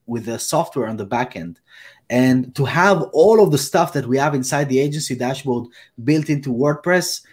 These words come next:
that would be crazy, you know, like, uh, just from, just from the, um, um, just from the reliability point of view, y-, you would need, like, seventy more plugins to create what we created, uh,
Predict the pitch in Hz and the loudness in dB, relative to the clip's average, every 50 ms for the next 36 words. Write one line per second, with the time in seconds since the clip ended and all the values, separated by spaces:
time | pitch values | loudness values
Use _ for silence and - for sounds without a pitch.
0 | _ _ _ _ - 143 156 165 147 135 131 113 127 127 123 120 113 107 101 - | _ _ _ _ -2 2 2 4 4 4 4 4 4 6 6 4 2 -2 -6 -4
1 | - 135 131 127 127 - 92 85 82 92 98 98 95 98 98 101 95 98 101 - | 0 2 2 4 2 0 -4 -8 -8 -8 -8 -10 -8 -8 -8 -8 -8 -10 -12 -14
2 | - - 107 104 101 101 101 101 101 101 104 - - - _ _ _ - 151 165 | -10 -8 -6 -4 -4 -4 -4 -4 -4 -4 -6 -10 -14 -20 _ _ _ 0 2 2
3 | 165 - - - 165 151 147 143 131 127 127 147 160 151 - - 175 156 151 143 | 2 0 2 2 2 4 4 2 0 0 0 0 0 0 0 0 0 0 2 2
4 | 131 123 120 117 113 113 110 110 113 113 113 101 - _ 110 110 110 107 107 107 | 2 2 2 2 0 0 -2 -2 -4 -6 -8 -10 -12 _ -10 -8 -6 -6 -6 -6
5 | 104 85 - _ - - - _ _ 127 139 165 - - 196 175 147 139 127 127 | -8 -10 -12 _ -20 -20 -20 _ _ -4 -4 -4 -2 0 0 2 4 6 6 6
6 | 131 135 143 135 127 117 131 160 165 160 - 139 131 127 123 120 120 123 120 107 | 6 6 4 4 4 4 4 4 4 4 2 -2 -2 -2 0 0 -2 -2 -6 -6
7 | 104 120 127 127 127 120 120 - - - _ _ _ _ 107 113 - - 151 156 | 0 2 4 4 4 4 2 -2 -10 -20 _ _ _ _ -12 -12 -10 -2 0 2
8 | 170 170 165 160 180 180 170 165 165 147 143 139 - - - - _ _ _ _ | 4 4 4 4 4 4 4 6 6 4 4 2 -2 -12 -20 -20 _ _ _ _
9 | _ - - - - - 214 220 220 214 196 196 180 160 160 156 156 156 156 - | _ -10 -6 -4 2 4 4 6 6 4 2 2 0 2 4 2 2 2 2 2
10 | 151 143 147 139 127 127 120 113 117 - - - - 135 123 120 - - 139 131 | 2 2 2 2 2 0 0 0 -4 -6 -8 -8 -6 -6 -6 -6 -8 -6 -2 0
11 | 131 139 135 131 127 131 123 123 123 123 127 127 120 123 131 123 117 117 120 120 | 0 0 0 0 -2 -2 -2 -4 -4 -2 -4 -4 -4 -2 -2 -2 -2 -2 -4 -4
12 | 120 - 117 110 104 107 113 107 107 104 101 101 101 101 | -4 -6 -8 -8 -8 -8 -6 -4 -4 -4 -4 -6 -8 -8